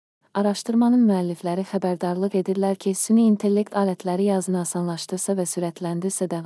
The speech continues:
onlardan tez-tez istifadə edilməsi öyrənmə dərinliyini azalda və tənqidi düşüncə qabiliyyətini zəiflədə bilər.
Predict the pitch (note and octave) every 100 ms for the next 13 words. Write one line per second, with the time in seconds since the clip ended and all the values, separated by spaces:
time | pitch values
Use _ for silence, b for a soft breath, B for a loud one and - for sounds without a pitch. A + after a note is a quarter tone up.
0 | - F#3+ G3 F#3 G#3+ A3 G#3+ G#3 F3+ E3+
1 | - - E3 E3 E3+ E3 E3 D#3+ - F3
2 | F3 E3+ F3+ F#3 F3 E3+ D#3+ E3+ F3+ E3+
3 | E3+ E3 G3 G3+ - F#3 F3+ F3 G3+ F3+
4 | - F3+ F#3+ F#3+ F3 E3 D#3+ D#3 F3 F3+
5 | E3+ E3 E3 D#3+ D#3 D#3 D3 C#3+ -